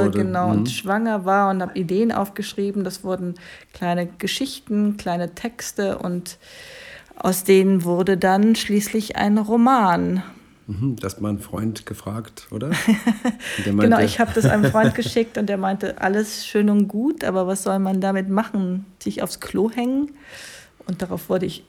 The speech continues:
Speaker 2: erst wahnsinnig gekränkt und dann wahnsinnig m-, wütend und dann hab ich ganz lange nicht mehr mit ihm gesprochen.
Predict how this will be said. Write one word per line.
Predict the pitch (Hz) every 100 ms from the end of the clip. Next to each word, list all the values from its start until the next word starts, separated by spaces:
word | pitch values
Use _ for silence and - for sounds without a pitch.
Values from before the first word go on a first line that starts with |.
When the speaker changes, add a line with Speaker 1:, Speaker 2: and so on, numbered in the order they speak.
| _
Speaker 2:
erst | - 180 - - 175
wahnsinnig | - 214 226 214 - - -
gekränkt | 202 - - 190 226 -
und | - 180
dann | 180 170
wahnsinnig | - 233 226 214 214
m-, | 208 190 196 -
wütend | 240 170 208 247 269 247
und | 190
dann | 175 180
hab | 185
ich | 190 -
ganz | 214 208
lange | 190 190 196
nicht | 190
mehr | 190
mit | 180 180
ihm | 180 175 175
gesprochen. | 175 - - 185 208 226